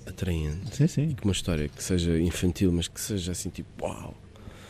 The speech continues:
Speaker 1: os pais vão
Speaker 2: Sim,
Speaker 1: ver.
Speaker 2: mas as boas histórias infantis têm sempre aquelas premissas que são, eh, transversais à sociedade,
Speaker 1: Exatamente,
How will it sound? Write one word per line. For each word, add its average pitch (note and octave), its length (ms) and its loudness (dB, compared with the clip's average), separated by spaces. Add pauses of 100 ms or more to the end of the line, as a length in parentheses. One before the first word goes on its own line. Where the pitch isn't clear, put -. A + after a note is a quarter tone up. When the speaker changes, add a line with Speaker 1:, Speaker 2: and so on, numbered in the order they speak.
(400)
Speaker 1:
os - 80 -6
pais C#3+ 200 10
vão D3+ 80 6
Speaker 2:
Sim, G3 80 10
Speaker 1:
ver. F3 80 12
Speaker 2:
mas A#2+ 120 12
as A#2+ 100 12
boas C#3 260 8
histórias B2+ 320 6
infantis A#2+ 400 6
têm B2 160 8
sempre A#2 300 4
aquelas A2+ 340 4
premissas A2+ 540 6
que - 100 -10
são, B2 400 6
eh, B2 220 8
transversais A2+ 800 6
à A#2 180 2
sociedade, A2+ 380 10
Speaker 1:
Exatamente, D3 200 12